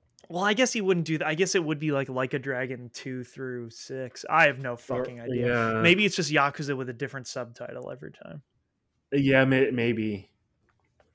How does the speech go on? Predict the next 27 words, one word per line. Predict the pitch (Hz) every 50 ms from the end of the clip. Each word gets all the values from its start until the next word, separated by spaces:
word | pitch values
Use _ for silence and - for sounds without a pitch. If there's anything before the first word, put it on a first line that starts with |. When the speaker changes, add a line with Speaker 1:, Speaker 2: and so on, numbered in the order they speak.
| _ _
Speaker 2:
Maybe | - 117 117 113 113
they | 107 113 113
finally | 107 - - 113 113 113 110 110 104
just | 95 - 104 - -
dropped | - 107 98 95 -
the | -
numbers. | 101 92 95 98 101 104 101 98 95 92
I | 92 92
don't | 95 95
know. | 95 95 95
Speaker 1:
Yeah. | 120 127 120 113 - _ _ _ - - - - -
Speaker 2:
Because, | - 151 135 180 156
like, | 190 185 151 127
they | 180 180
didn't | 175 185 190 180
do | 151 170 170 156
a | 147
number | 147 143 143 139 143 135 139 131
for | 131 - 131 117
Judgment, | 101 - 110 117 143 139 - 101 90 90 104 120 - _ _ _ _ _
for | _ - 110
Lost | 101 98 95 92 - -
Judgment. | - 101 107 104 - 82 78 82 107 - _ _ _ _ _ _ _ _ _
Speaker 1:
That | - 151 160 170
is | 170 165 165
true, | - - 175 170 160 139 135
yeah. | 139 143 147 147